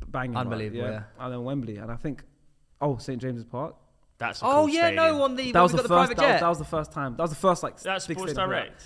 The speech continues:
Speaker 1: Yeah.
Speaker 3: right?
Speaker 2: Yeah, yeah, yeah.
Speaker 1: Twenty seventeen,
Speaker 2: That was long ago, wasn't it?
Speaker 1: sixteen, something like
Speaker 3: Yeah.
Speaker 1: that.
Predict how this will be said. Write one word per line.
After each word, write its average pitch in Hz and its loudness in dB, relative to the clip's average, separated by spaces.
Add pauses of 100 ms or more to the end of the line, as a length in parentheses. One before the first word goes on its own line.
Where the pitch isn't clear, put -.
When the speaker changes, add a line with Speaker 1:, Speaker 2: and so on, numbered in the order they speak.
Speaker 1:
Yeah. 156 4
Speaker 3:
right? 156 2 (120)
Speaker 2:
Yeah, 254 -6
yeah, - -
yeah. 269 -2
Speaker 1:
Twenty 185 0
seventeen, - -16
Speaker 2:
That 190 2
was 180 -2
long 233 4
ago, 202 -2 (120)
wasn't 185 0 (100)
it? - 0
Speaker 1:
sixteen, 180 -2
something 180 -8
like - -8
Speaker 3:
Yeah. 202 -4
Speaker 1:
that. - -14